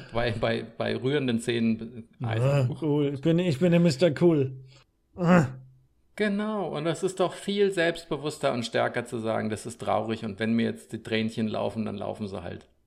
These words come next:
Speaker 2: Ja.
Speaker 1: Da haben uns nämlich Frauen einiges voraus, weil die das nämlich schon viel früher, glaub ich, realisieren, dass das vollkommen
Speaker 2: Ich
Speaker 1: irrelevant
Speaker 2: spreche
Speaker 1: ist
Speaker 2: jetzt mal
Speaker 1: und Schwachsinn ist, sowas zu
Speaker 2: Wir haben
Speaker 1: verstecken.
Speaker 2: ja scheinbar ein paar Zuhörer, ich, ich denk mal, die hören uns auch noch, die sind jünger.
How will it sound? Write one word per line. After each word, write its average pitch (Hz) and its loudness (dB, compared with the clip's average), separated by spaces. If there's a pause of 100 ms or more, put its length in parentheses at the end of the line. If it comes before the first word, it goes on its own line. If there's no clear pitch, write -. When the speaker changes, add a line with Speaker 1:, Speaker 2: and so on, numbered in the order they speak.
(420)
Speaker 2:
Ja. 190 0 (240)
Speaker 1:
Da 127 2
haben 190 2
uns 220 -2
nämlich 185 -4
Frauen 160 -4 (300)
einiges 175 -2
voraus, 151 -4
weil 131 -2
die 135 -8
das 127 -10
nämlich 135 -6
schon 131 -6
viel 151 -10
früher, 147 -6
glaub 135 -4
ich, - -12
realisieren, 127 -8
dass - -10
das - -10
vollkommen 127 -4
Speaker 2:
Ich 143 0
Speaker 1:
irrelevant 117 0
Speaker 2:
spreche 190 6
Speaker 1:
ist 208 2
Speaker 2:
jetzt - -10
mal 190 4
Speaker 1:
und 120 -4
Schwachsinn 120 0
ist, 123 -4
sowas 120 -2
zu - -12
Speaker 2:
Wir 156 -2
haben 139 4 (100)
Speaker 1:
verstecken. 233 2
Speaker 2:
ja 208 2
scheinbar 226 -2
ein 208 -4
paar 185 4
Zuhörer, 175 4
ich, - -6
ich 135 -12
denk 170 -6
mal, 180 -4
die 139 -4
hören 165 -2
uns 135 -8
auch - -10
noch, 131 -8
die 151 -8
sind 170 -4
jünger. 147 -4